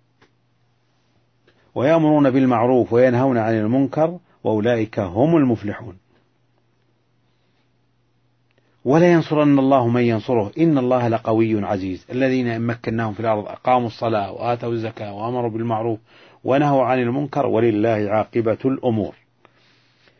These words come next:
ثالثاً، طاعة ولاة أمور المسلمين فيما يأمرون به من الخير. يا أيها الذين آمنوا أطيعوا الله وأطيعوا الرسول وأولي الأمر منكم. وقال صلى الله عليه وسلم:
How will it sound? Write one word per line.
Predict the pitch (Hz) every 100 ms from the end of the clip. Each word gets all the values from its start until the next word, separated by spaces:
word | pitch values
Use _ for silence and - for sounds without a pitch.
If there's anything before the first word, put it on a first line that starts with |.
| _ _ _ _ _ _
ثالثاً، | - 156 156 156 143
طاعة | 147 151 131 135
ولاة | 120 117 127 131 -
أمور | 127 117 123
المسلمين | 120 110 107 113 107 113 120 123 139
فيما | - 113 110 110
يأمرون | 107 107 113 117 110 101
به | 120 127
من | 120 110
الخير. | 101 - 107 87 _ _ _ _ _ _ _ -
يا | 117
أيها | 123 120
الذين | 107 101 107
آمنوا | 104 104 101 101 95
أطيعوا | - 135 110
الله | 104 107 98 95
وأطيعوا | 101 104 - 120 107
الرسول | 104 104 - 131 117
وأولي | 110 117 123 113
الأمر | 110 101 113 117 117
منكم. | 120 113 - 95 87 - _ _ _ _ _ _ _ _ _ _ _ _ _ _ _ _ _ _ _ _ _ _ _ _ _ _
وقال | 117 - 135 120
صلى | 123
الله | 107
عليه | 107
وسلم: | 139 135 139 147